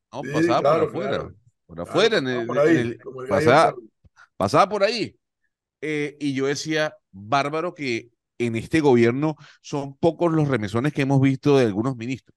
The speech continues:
Speaker 1: ¿no? Sobre todo en carteras tan importantes que, digamos, no han sido de tal popularidad por las e-, las e-, ejecutorias. Llámese, eh,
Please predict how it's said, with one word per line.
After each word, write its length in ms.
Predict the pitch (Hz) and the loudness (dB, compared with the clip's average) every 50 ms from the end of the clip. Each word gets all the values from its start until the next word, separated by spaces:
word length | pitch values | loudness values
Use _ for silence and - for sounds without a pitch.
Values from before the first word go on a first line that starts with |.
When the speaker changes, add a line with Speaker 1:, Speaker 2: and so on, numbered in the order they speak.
| _ _ _ | _ _ _
Speaker 1:
¿no? 180 | 95 - - _ _ _ - - _ | -20 -20 -20 _ _ _ -20 -20 _
Sobre 260 | _ - 120 113 110 - | _ 0 2 2 2 2
todo 140 | - 127 139 | 2 2 2
en 60 | 156 | 2
carteras 360 | 180 160 131 104 131 135 143 - | 0 -2 -2 -2 -2 -2 0 0
tan 120 | 156 156 | -2 -2
importantes 640 | 151 139 120 110 107 - 120 117 120 120 160 147 - | 0 0 0 0 0 0 0 -2 0 0 -4 -4 -2
que, 240 | - 143 135 - _ _ | -4 -6 -6 -6 _ _
digamos, 600 | 117 120 117 107 113 113 113 127 143 156 - - _ _ _ _ _ | -10 -10 -8 -6 -4 -4 -4 -4 -4 -6 -8 -12 _ _ _ _ _
no 160 | 113 120 120 | -14 -12 -12
han 60 | 120 | -10
sido 280 | 110 120 127 143 151 156 | -10 -8 -6 -4 -2 -2
de 80 | 147 123 | -2 -2
tal 260 | 98 127 117 120 113 | -2 -4 -4 -2 -4
popularidad 600 | 127 143 135 156 156 151 131 113 113 117 110 101 | -6 -8 -6 -4 -2 -2 0 0 0 -2 -2 -2
por 180 | - 147 151 156 | -4 -4 -4 -2
las 140 | 160 131 123 | -2 -4 -4
e-, 160 | 120 - _ _ | -6 -8 _ _
las 220 | - 110 98 98 98 | -8 -6 -4 -2 -2
e-, 160 | 101 110 - _ - | -2 -4 -6 _ -10
ejecutorias. 760 | 95 90 95 90 - 90 87 165 190 208 104 90 85 - _ _ _ _ _ _ _ _ | -8 -8 -8 -6 -6 -4 -2 -2 -2 -2 -2 -4 -6 -10 _ _ _ _ _ _ _ _
Llámese, 460 | 123 131 131 123 110 - 104 85 - - - - - _ _ | -4 -4 -4 -4 -6 -8 -10 -10 -10 -14 -20 -20 -20 _ _
eh, 640 | - 113 117 117 117 113 110 110 107 107 104 104 | 0 2 2 4 4 4 4 2 2 2 2 0